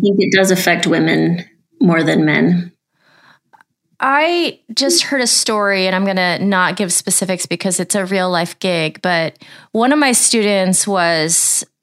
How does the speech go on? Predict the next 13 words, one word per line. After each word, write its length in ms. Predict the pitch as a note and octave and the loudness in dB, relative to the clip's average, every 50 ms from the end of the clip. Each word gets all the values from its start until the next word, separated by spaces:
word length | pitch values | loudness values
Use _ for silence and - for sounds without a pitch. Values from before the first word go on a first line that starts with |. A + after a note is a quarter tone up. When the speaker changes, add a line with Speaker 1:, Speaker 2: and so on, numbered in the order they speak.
| _ - | _ -8
Speaker 2:
uh, 500 | - F3 F3+ F3+ F3 E3 D#3 D#3 D3+ D3+ - - - _ - | -4 -4 -2 -2 -2 0 0 -2 -2 -4 -6 -8 -8 _ -4
booked 260 | G#3 G3 - - - | -4 -4 -6 -8 -6
this 180 | - G3+ - | -4 -2 0
job 300 | - - F3+ E3+ E3 D#3+ | 0 2 2 0 0 0
as 160 | D#3+ E3+ E3+ - | -2 -2 0 0
a, 240 | D#3+ C3+ - - | -2 -2 -2 -2
as 160 | - C#3+ E3+ - | -4 -4 -2 -2
a 80 | E3+ | -2
lead 460 | E3 D#3+ E3+ E3 D#3+ D#3+ D#3 D#3 D#3 | -2 0 0 0 0 0 0 -2 -2
in 320 | - - D#3 D#3 D#3 D#3+ D#3+ | -4 -4 -4 -4 -2 -2 -2
a, 420 | D#3 D3+ D3+ C#3+ C#3+ C#3+ D3 D3 _ _ _ _ _ _ _ _ _ _ _ _ _ _ _ _ _ _ _ _ _ _ _ _ _ _ _ - | -2 -2 -2 -2 -4 -4 -6 -10 _ _ _ _ _ _ _ _ _ _ _ _ _ _ _ _ _ _ _ _ _ _ _ _ _ _ _ -8
in 120 | G3 F#3 F3+ | -4 -2 -2
a 360 | F3 E3 D#3+ D#3+ D3+ C#3 | 0 0 0 -2 -4 -6